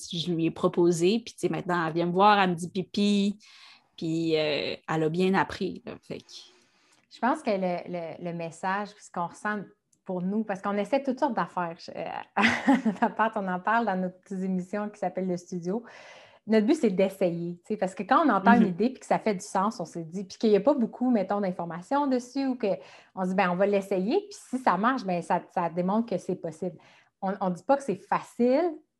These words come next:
Speaker 2: mais c'est possible.
Speaker 1: Mhm.
Speaker 2: Tu sais, c'est, puis j'ai l'impression que la H N I, c'est une nuance que t'a-, t'essaies d'amener beaucoup aussi, là, parce que, que c'est, c'est pas toujours facile, c'est pas magique, c'est pas instantané,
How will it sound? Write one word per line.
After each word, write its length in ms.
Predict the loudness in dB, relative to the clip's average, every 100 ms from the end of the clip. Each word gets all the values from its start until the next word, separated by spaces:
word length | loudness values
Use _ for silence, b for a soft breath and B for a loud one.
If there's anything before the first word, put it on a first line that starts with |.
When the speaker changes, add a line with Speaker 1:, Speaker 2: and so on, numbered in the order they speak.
| -6
Speaker 2:
mais 220 | -2 0
c'est 160 | -2
possible. 440 | -6 -8 -4 -2 -2
Speaker 1:
Mhm. 140 | -6 -6
Speaker 2:
Tu 40 |
sais, 100 | -2
c'est, 160 | 2 0 B B
puis 100 | -4
j'ai 60 | 0
l'impression 320 | 2 2 2
que 100 | 4
la 160 | 4 4
H 180 | 2
N 240 | 0 2 2
I, 100 | 2
c'est 180 | 0 -2
une 120 | 0
nuance 320 | 0 0 -2
que 80 | -4
t'a-, 320 | -2 -2 -4 _
t'essaies 240 | -8 -4 -2
d'amener 300 | 0 0 -4
beaucoup 400 | -6 -10 -8 -8
aussi, 320 | -6 -2 -2
là, 80 | 0
parce 180 | 0 -2
que, 180 | -2 -2 B B B B B B -2
que 120 | -2
c'est, 420 | 0 0 0 -2 _ _ _ _ _
c'est 120 | -4
pas 300 | -4 2 4
toujours 340 | 4 2 0 2
facile, 340 | 0 2 0
c'est 140 | -2 -2
pas 160 | -2
magique, 580 | -4 -8 -6 0 0 0
c'est 220 | -8 -6
pas 140 | -6 -6
instantané, 840 | -6 -10 -6 -4 -2 0 0 -2